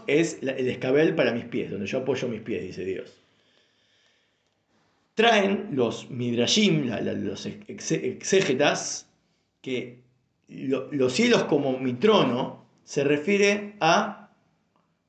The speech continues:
eh, un nivel de divinidad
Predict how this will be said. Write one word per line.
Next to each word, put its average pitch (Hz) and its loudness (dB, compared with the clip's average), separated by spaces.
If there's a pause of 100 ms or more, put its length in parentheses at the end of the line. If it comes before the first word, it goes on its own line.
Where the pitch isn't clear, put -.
(240)
eh, 127 0
un 170 2
nivel 196 4
de 143 2
divinidad 143 0